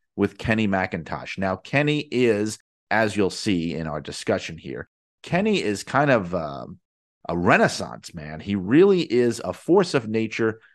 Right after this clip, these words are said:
behind the phenomenon known as Inside the Ropes, which is a multifaceted enterprise. My, my closest connection to it is through the magazine,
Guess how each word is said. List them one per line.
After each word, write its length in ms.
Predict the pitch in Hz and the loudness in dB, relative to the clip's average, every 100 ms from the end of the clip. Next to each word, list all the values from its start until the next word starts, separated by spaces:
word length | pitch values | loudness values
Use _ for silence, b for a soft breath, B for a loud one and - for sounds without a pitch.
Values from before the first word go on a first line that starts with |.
| _ | _
behind 600 | 120 113 - 160 202 208 | -4 -4 2 4 4 2
the 60 | 175 | 0
phenomenon 760 | - 139 135 131 127 123 113 104 | 2 2 4 4 2 2 0 2
known 340 | 127 151 151 | 2 2 0
as 240 | 104 101 | -2 -4
Inside 480 | - 123 127 123 110 | -4 -6 -2 0 0
the 80 | 95 | 0
Ropes, 460 | 87 76 - - - _ _ _ | -6 -8 -14 -16 -16 _ _ _
which 440 | 104 107 - - - _ _ _ | 2 2 2 -8 -10 _ _ _
is 500 | 113 104 98 87 - - _ _ _ _ _ | 2 4 0 -4 -10 -16 _ _ _ _ _
a 100 | 92 | -2
multifaceted 1120 | 92 95 143 220 220 90 - 90 82 92 82 78 | -2 2 6 6 4 -6 -2 -4 -2 -4 -4 -6
enterprise. 560 | 90 82 78 80 90 104 | -6 -6 -6 -4 -4 -4
My, 240 | 92 107 | 2 2
my 280 | 107 127 156 | 4 4 4
closest 600 | 156 - 135 139 113 - | 0 4 4 4 -2 -8
connection 420 | - 98 90 - - | -8 -6 -6 -10 -6
to 200 | 90 90 | -4 -2
it 80 | |
is 140 | 87 - | -4 -8
through 200 | - 117 | 0 2
the 80 | 92 | 4
magazine, 800 | 82 101 160 117 - 80 98 | 2 0 2 -2 -4 -12 -14